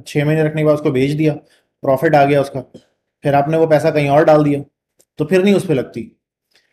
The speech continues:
ठीक है। और ज़कात का system रखा ही इसीलिए गया है कि जी ये हरकतें ना करे कोई, क्या ना जी, ले लेके छोड़ा हुआ है और जमा किया हुआ है, तो ये हरकतें ना करे बंदा, ठीक है, पैसा circulation में रहे।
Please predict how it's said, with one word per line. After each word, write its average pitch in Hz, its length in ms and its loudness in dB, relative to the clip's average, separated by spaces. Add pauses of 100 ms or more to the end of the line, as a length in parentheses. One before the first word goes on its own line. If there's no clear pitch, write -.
(180)
ठीक 147 120 -8
है। 214 100 -10
और 165 160 -2
ज़कात 151 340 0
का 208 120 -2
system 196 320 -2
रखा 156 240 -2
ही 208 80 2
इसीलिए 196 300 -2
गया 143 200 0
है 202 140 -12 (520)
कि 165 80 0
जी 175 120 0
ये 196 180 2
हरकतें 180 360 2
ना 190 140 2
करे 151 180 2
कोई, 120 200 -2 (580)
क्या 165 100 -2
ना 220 80 0
जी, 190 140 2
ले 170 160 4
लेके 175 200 2
छोड़ा 156 260 4
हुआ 160 140 4
है 156 60 4
और 143 80 0
जमा 143 220 0
किया 143 200 -2
हुआ 120 80 -2
है, 117 120 -8 (340)
तो 139 40 -8
ये 160 180 2
हरकतें 165 320 0
ना 143 140 -2
करे 117 160 -4 (160)
बंदा, 117 220 -8 (500)
ठीक 151 100 -6
है, 202 80 -2
पैसा 156 260 2
circulation 147 480 -2
में 131 160 -2
रहे। 104 120 -12